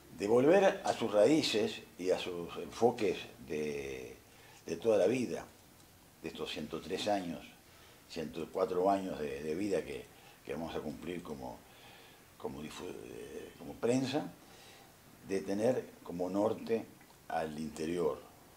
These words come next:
al, al corazón de nuestro país, que es, eh, el país de, de, de, del interior, el país de, el país de adentro, el país de nuestra tierra, el país de nuestra,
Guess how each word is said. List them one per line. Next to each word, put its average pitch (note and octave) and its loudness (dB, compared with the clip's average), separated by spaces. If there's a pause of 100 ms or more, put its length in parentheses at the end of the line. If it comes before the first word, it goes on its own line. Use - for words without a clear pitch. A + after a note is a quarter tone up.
(520)
al, D#2 -4
al D2 -4
corazón F2 0
de E2+ -2
nuestro D#2 -8
país, F2 -4 (600)
que E2+ -4
es, E2+ -8 (320)
eh, C2+ -8
el - -12
país E2+ -6
de, D#2 -4
de, C2+ -10
de, C2 -14 (1080)
del C#2+ -6
interior, D2+ 0
el B1+ -12
país F2 -2
de, D#2 0
el C#2 -10
país G2+ 0
de G2+ 6
adentro, G#2 4
el D2 -10
país F#2+ -2
de F#2+ -2
nuestra E2+ -4
tierra, E2+ 0
el D2+ -10
país F2 -4
de F2 -2
nuestra, D2 -6